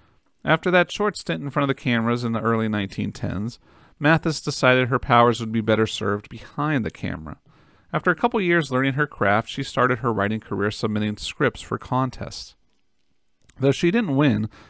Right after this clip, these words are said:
she succeeded in making a name for herself. Her first produced script was for a nineteen fifteen film called The House of Tears. Mathis signed with Metro Pictures, where she quickly rose through the ranks.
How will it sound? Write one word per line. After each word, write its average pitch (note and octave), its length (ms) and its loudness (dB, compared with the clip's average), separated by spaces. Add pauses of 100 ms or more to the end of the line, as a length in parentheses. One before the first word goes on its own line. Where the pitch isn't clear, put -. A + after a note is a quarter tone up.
(140)
she - 160 -4
succeeded E3+ 560 0
in D#3 100 -2
making B2+ 300 0
a A2+ 40 -2
name A2 280 0
for - 160 -6
herself. - 580 -8 (440)
Her A#2+ 120 4
first F#3 300 6
produced D#3+ 340 2
script - 320 0
was G#2 140 2
for A2 160 2
a G#2+ 40 4
nineteen A#2+ 380 0
fifteen B2+ 540 -6
film F2 300 -8
called G2 320 -4
The G2 80 -4
House - 320 -6
of G2+ 120 -10
Tears. B2 640 -8 (880)
Mathis F3+ 320 2
signed C#3+ 260 4
with D3+ 140 0
Metro B2 260 2
Pictures, A2+ 400 -2
where G#2+ 120 0
she - 140 -8
quickly - 440 -2
rose G2+ 320 2
through G2+ 160 -4
the G#2 80 -6
ranks. - 540 -6